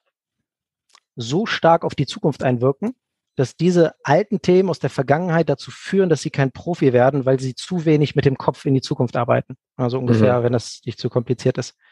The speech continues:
Speaker 2: Ja.
Speaker 1: Also,
Speaker 2: Ja.
Speaker 1: ja.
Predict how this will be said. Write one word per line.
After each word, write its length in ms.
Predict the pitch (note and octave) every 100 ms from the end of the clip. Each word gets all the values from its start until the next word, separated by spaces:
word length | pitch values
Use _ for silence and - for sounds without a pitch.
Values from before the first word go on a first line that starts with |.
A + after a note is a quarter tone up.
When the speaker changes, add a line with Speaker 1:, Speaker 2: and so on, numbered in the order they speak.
| _ _ _ _ _ _ -
Speaker 2:
Ja. 280 | A#2+ A#2 - _ _ _ _ -
Speaker 1:
Also, 300 | C#3 C#3+ C3
Speaker 2:
Ja. 280 | A#2+ G#2+ G#2 _ _ _ -
Speaker 1:
ja. 300 | A#2+ A2+